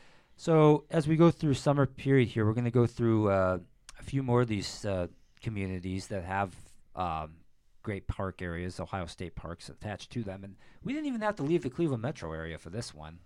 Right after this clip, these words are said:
Uh, this is on the periphery, I would say the periphery of the Cleveland metro area, but it, it's in Lorain County. Uh, this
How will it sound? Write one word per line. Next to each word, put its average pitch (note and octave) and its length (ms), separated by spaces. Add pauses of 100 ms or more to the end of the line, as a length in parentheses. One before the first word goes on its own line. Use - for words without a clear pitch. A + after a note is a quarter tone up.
(140)
Uh, E2+ 280
this G2+ 240
is F#2 240
on F#2 180
the F2 140
periphery, B2+ 640
I F3+ 80
would E3+ 120
say D#3 80
the B2 100
periphery A2 500
of A#2 120
the B2 80
Cleveland B2 340
metro B2+ 240
area, E3+ 260
but G2+ 160
it, F#2 160
it's A2+ 220
in B2+ 100
Lorain G#2+ 300
County. F2+ 400 (960)
Uh, F2+ 260
this G#2 360